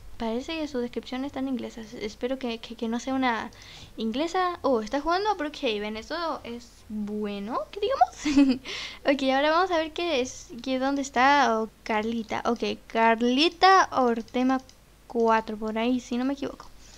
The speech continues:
Ok, ahora vamos a ver si está escribiendo. Sí, sí, sí está escribiendo, dice "si quieres", así que, ok, así que vamos a ver dónde, que dónde está, si está en una de las casas, de afuera o adentro. Hola. Acá hay, parece que hay una fiesta, está aquí.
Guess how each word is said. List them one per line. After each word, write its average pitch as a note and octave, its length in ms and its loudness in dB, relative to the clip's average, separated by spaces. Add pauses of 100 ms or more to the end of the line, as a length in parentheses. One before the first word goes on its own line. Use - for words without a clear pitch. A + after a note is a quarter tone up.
(260)
Ok, B3+ 80 0 (140)
ahora C#4 220 8
vamos F4 240 8
a F4 60 6
ver D#4 100 2
si D#4+ 80 -6
está D#4+ 160 -4
escribiendo. F4 1200 -2 (140)
Sí, A3 560 -8
sí, A#3 260 -4
sí B3+ 140 -8
está C4+ 200 -2
escribiendo, B3+ 500 0
dice A#3+ 300 0
"si A3+ 160 -10
quieres", A3 520 -8
así A3+ 240 -8
que, A3+ 320 -6 (220)
ok, C4+ 180 2 (160)
así A3+ 180 -2
que A#3 220 8
vamos D4+ 300 8
a F4 60 6
ver D4 120 8
dónde, D4 560 4
que A#3+ 160 4
dónde B3+ 240 4
está, C4+ 240 4
si C4+ 80 -2
está A#3+ 180 -2
en A#3+ 100 4
una C4 200 6
de B3 60 6
las - 160 -4
casas, D#4+ 520 2
de D#4 80 2
afuera D4+ 680 4
o A#3 140 6
adentro. A3 640 0
Hola. C4 500 2 (640)
Acá C4 220 4
hay, F4 280 8
parece D#4 380 6
que - 100 -2
hay D#4 100 2
una E4+ 160 2
fiesta, G#3 340 -4
está B3 220 -6
aquí. A#3+ 360 -8